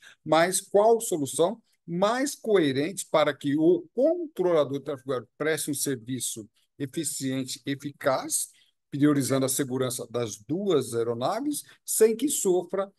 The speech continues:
consequências jurídicas? Para mais informações, você pode acessar o nosso site, Professor Calazans. No nosso site, nós temos vários cursos,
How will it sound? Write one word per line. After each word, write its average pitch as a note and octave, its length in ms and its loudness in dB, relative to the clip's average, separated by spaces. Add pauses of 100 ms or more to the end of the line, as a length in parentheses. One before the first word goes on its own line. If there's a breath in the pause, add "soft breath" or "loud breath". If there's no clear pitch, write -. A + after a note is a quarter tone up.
(280)
consequências C#3 1080 -4 (240)
jurídicas? B2 1700 -8 (280)
Para F#3+ 140 8
mais E3 180 6
informações, F#3 880 -2
você C3 220 -6
pode A#2 320 -2
acessar A2+ 340 -6
o A2 60 -6
nosso A2 200 -10
site, C3+ 440 -6
Professor - 340 -10
Calazans. A#2+ 560 -4 (340 loud breath)
No D3+ 300 2
nosso C#3 340 2
site, D3 320 2
nós E3+ 220 -2
temos E3+ 500 -4 (440)
vários G3 360 2
cursos, F3 920 -4